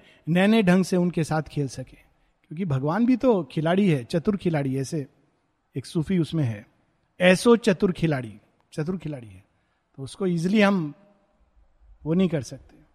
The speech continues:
दो लाइन से रुकेंगे, एक बड़ा सुंदर चीज याद आ रही है। बड़ी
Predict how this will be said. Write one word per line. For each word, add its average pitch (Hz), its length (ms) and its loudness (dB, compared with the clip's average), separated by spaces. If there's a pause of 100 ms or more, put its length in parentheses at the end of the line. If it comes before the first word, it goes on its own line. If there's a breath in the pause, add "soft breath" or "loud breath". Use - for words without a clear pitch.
(1800)
दो 147 160 4
लाइन 151 260 4
से 151 140 0
रुकेंगे, 143 380 0
एक 175 100 -8
बड़ा 139 160 -2
सुंदर 135 420 -6 (180)
चीज 123 260 -10
याद 139 240 -4
आ 131 40 -6
रही 123 160 -6
है। 175 160 -4 (3250)
बड़ी 196 440 2